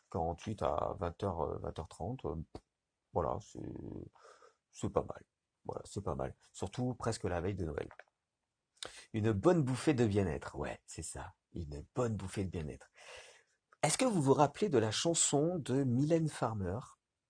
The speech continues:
Je pense que je ferai un périscope là-dessus. Est-ce que vous vous rappelez de la chanson de, attendez, on va partager à nouveau ce périscope. Voilà, on va partager à nouveau ce périscope. Allez hop, on repartage.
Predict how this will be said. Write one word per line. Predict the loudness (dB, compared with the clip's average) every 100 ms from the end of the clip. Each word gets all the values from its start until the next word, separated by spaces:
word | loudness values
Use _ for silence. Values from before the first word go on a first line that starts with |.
| -20 -8
Je |
pense | -2 0
que | 0
je | -2
ferai | 0
un | 0
périscope | 0 -2 -2 -6 -6
là-dessus. | -8 -12 -18 -20 _ _ _ _ _ _ _ _
Est-ce | -6 4
que |
vous | 4 6
vous |
rappelez | 4 4 2 2
de |
la | 2 0
chanson | -2 -2 0 0
de, | 0 -2 -2 -12 -20 _ _ 0
attendez, | 2 4 2 -4 -12 -8 -2
on |
va | 0
partager | 0 -2 -4 -6 -4 -6 -2
à | 2
nouveau | 4 4 2 0
ce | -2 -4
périscope. | -4 -8 -8 -4 -4 -4 -16 _
Voilà, | -10 -8 -10 -10
on | -12
va | -10
partager | -10 -6 -6 -6 -6
à | -2
nouveau | 0 0 -2
ce | -2
périscope. | -2 0 -2 -2 -4 -2
Allez | 2 4 4
hop, | 2 -2 _ _ _ -20 -20 _
on | -6
repartage. | 6 8 8 6 0 0 -2 -4